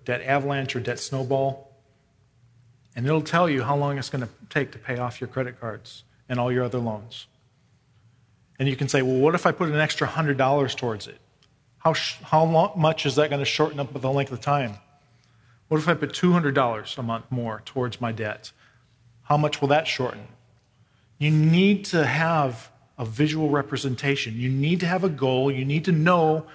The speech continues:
where you're going and how long it's gonna take you to get there.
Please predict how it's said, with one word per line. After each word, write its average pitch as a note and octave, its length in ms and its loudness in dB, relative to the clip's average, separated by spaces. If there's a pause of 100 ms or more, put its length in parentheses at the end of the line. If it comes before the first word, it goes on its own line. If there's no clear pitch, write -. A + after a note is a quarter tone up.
(140)
where C#3 220 4
you're E3 160 4
going C#3+ 600 2 (200)
and B2+ 120 -4
how C#3 220 0
long D#3 260 2
it's D3 120 -6
gonna D3 200 -2
take C3 320 -4
you C3+ 80 0
to B2+ 80 -2
get D3 240 -2
there. - 240 -10